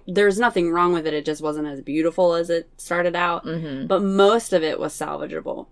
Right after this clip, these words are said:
Speaker 1: honestly. And, uh, so I ended up consolidating a, a lot of it and putting it in boxes and sent it to the school with Chad, my husband. And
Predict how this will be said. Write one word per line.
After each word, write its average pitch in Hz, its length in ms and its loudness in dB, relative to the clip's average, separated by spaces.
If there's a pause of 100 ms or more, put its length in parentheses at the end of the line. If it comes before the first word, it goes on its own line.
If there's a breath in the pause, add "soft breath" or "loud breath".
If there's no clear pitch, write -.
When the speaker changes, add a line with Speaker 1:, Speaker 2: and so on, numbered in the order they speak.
(120)
Speaker 1:
honestly. 156 760 -4
And, 175 300 -2
uh, 156 240 -4
so 175 160 -2
I 180 80 4
ended 196 220 2
up 190 280 0
consolidating 170 640 0
a, 160 120 -2
a 160 120 0
lot 160 260 2
of 160 100 0
it 160 260 -4
and 160 180 -4
putting 165 280 0
it 160 180 -6 (960 soft breath)
in 180 140 2
boxes 170 440 2
and 160 240 0
sent 175 240 0
it 160 60 -8
to 165 80 -4
the 156 140 -2
school 156 640 -2
with 151 240 -4
Chad, 170 480 -2 (220)
my - 140 -8
husband. 156 680 -4 (100)
And 156 640 -4